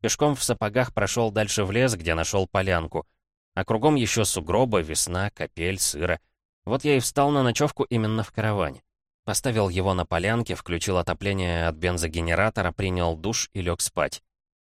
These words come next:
А когда стемнело, я двинул дальше и на рассвете въехал в Москву на газ-шестьдесят три. Он привлекал куда меньше внимания, чем хромированный и яркий американец.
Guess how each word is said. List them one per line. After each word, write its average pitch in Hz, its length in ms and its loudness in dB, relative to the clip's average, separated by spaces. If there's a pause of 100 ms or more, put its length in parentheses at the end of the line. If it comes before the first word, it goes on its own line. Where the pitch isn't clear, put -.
(300)
А - 80 -4
когда 110 300 2
стемнело, 120 500 2
я 120 220 0
двинул 107 400 2
дальше 120 420 0 (320)
и 107 80 0
на 117 120 2
рассвете 139 540 2
въехал 120 380 2
в 101 80 0
Москву 107 400 2
на 135 140 2
газ-шестьдесят 95 800 -2
три. 82 240 -4 (420)
Он 107 140 0
привлекал 113 460 4
куда 113 200 2
меньше 123 300 2
внимания, 92 500 0
чем 85 200 -2
хромированный 85 760 0
и - 140 -12
яркий 80 360 -4
американец. 80 680 -4